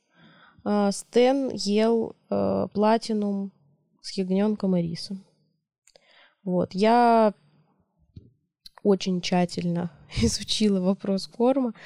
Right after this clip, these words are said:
прежде чем переходить на него. Я почитала, мне очень понравился состав, на самом деле. Вот. И я подумала, что, в принципе, если бы я готовила сама вот это вот варёное всё, потому что у меня был момент, я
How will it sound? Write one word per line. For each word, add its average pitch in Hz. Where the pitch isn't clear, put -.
прежде 202
чем 196
переходить 196
на 247
него. 202
Я 190
почитала, 226
мне 214
очень 185
понравился 180
состав, -
на 233
самом 190
деле. 185
Вот. 196
И 190
я 208
подумала, 202
что, -
в -
принципе, 269
если 190
бы 185
я 180
готовила 220
сама 170
вот -
это -
вот -
варёное 165
всё, -
потому 170
что -
у -
меня 208
был 202
момент, 196
я 185